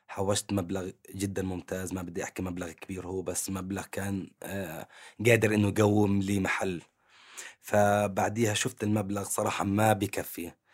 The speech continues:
فلجأت لأختي، آه، عرضت عليها الفكرة، حكيت لها: "أنا حاب أعمل واحد، اثنين، ثلاث". فهي كثير تشجعت كونه أنا اللي عرضت عليها. حكت لي: "أنا ما عندي مشكلة".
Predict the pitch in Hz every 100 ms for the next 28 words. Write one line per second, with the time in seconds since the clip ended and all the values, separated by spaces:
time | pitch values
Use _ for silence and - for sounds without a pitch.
0 | - - _ - 98 98 101 98 123 101
1 | 107 101 - - 98 92 _ _ _ -
2 | 98 101 85 104 113 - 101 98 95 -
3 | 95 98 95 92 - - 101 101 98 98
4 | - 101 90 - 98 92 98 - - 95
5 | 90 95 95 92 _ - - - - -
6 | - 98 95 87 - - _ _ 101 117
7 | 113 127 101 - 95 95 95 101 - 107
8 | 104 - 120 92 87 73 90 - 64 87
9 | 85 92 101 - - - 117 113 - 101
10 | 92 82 78 85 82 - 90